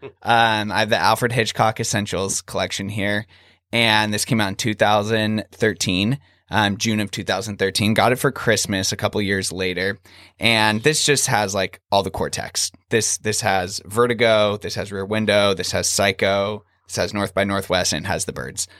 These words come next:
Um, real cool kind of artwork attached to each, each movie before you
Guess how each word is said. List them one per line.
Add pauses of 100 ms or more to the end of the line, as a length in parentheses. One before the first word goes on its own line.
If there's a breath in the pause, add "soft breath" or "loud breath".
(180 soft breath)
Um,
real
cool (580)
kind
of (100)
artwork (280 loud breath)
attached
to
each, (180)
each
movie
before
you